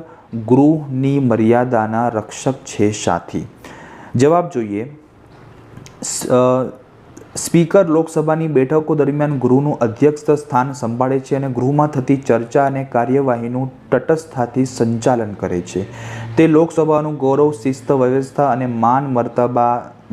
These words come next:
જાળવે છે. તે ગૃહના સભ્યોને પ્રશ્નો પૂછવાની મંજૂરી આપે છે.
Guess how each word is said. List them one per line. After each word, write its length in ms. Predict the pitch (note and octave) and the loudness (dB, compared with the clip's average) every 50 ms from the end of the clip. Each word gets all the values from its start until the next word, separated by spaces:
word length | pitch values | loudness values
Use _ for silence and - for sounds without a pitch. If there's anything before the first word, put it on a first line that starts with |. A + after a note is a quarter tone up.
| A2 G#2+ | 0 0
જાળવે 400 | A#2 A#2 A#2 B2 C#3 D3 C#3 B2+ | 2 2 2 2 2 4 2 2
છે. 340 | - - - G2 G2 G#2 G#2+ - - - - - - - - - - | 0 -4 -6 -6 -6 -6 -8 -12 -18 -20 -18 -18 -18 -20 -16 -4 2
તે 100 | - D3 | 2 2
ગૃહના 460 | C#3+ C3 C3+ C#3 D#3 E3 D#3+ D#3+ D#3 D#3 | 2 2 2 2 4 4 4 2 2 0
સભ્યોને 520 | - - B2 A#2+ B2 C3+ C#3 C#3 C#3 C#3 | 0 0 -2 0 2 2 2 2 2 -2
પ્રશ્નો 380 | C3+ C3+ B2+ A#2 A#2 - C#3 B2+ | -2 0 0 0 0 -2 -6 -4
પૂછવાની 460 | B2+ B2 B2 - - C3 B2 B2+ B2 | 0 0 0 0 2 -2 0 0 0
મંજૂરી 460 | A#2+ A#2 A2 A2+ B2+ B2+ B2+ C3+ B2+ | -2 -2 -2 2 2 2 4 4 2
આપે 220 | B2 B2 - B2+ | 0 2 0 -2
છે. 240 | B2+ - - B2 B2+ | -2 0 0 -2 -2